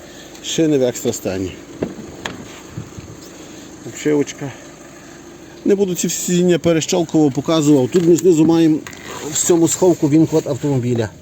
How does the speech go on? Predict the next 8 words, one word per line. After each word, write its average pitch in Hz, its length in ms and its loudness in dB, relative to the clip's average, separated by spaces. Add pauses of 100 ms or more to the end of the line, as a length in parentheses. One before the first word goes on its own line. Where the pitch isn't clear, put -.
Тут 170 160 0 (400)
у 135 60 -8
нас 147 220 -2
є 135 80 -4
він-код 139 360 -4
автомобіля. 123 460 -10 (1300)
Так, 101 120 -12 (400)
далі. 113 260 0